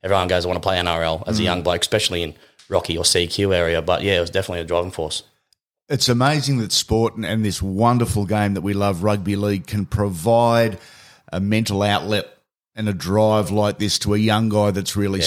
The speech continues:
Speaker 2: struggling. It's one of the things that I just love about sport.
Speaker 1: Yeah,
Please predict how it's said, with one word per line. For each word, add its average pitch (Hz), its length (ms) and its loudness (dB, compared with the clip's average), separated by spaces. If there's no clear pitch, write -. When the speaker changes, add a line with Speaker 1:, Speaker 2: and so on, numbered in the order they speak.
Speaker 2:
struggling. 101 380 -2
It's 95 140 -4
one 127 140 2
of 131 60 2
the 110 80 0
things 101 280 -4
that 92 120 -4
I 98 240 -2
just 98 200 -6
love 90 220 -4
about 90 260 -4
sport. 107 440 -4
Speaker 1:
Yeah, 90 240 -8